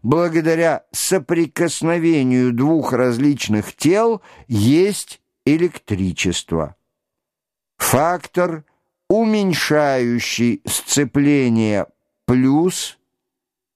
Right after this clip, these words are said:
Е, есть возводящий в степень фактор водорода, а минус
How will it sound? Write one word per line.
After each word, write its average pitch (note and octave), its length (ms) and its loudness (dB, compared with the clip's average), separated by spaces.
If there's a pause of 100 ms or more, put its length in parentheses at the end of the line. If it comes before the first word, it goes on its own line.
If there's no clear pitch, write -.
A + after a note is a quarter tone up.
(580)
Е, C3 680 2 (760)
есть E3 840 0 (360)
возводящий D3 1160 0
в B2 100 -6
степень F3+ 840 0
фактор D3+ 640 -2
водорода, A2 920 -2 (800)
а D3 460 0 (500)
минус D#3+ 880 0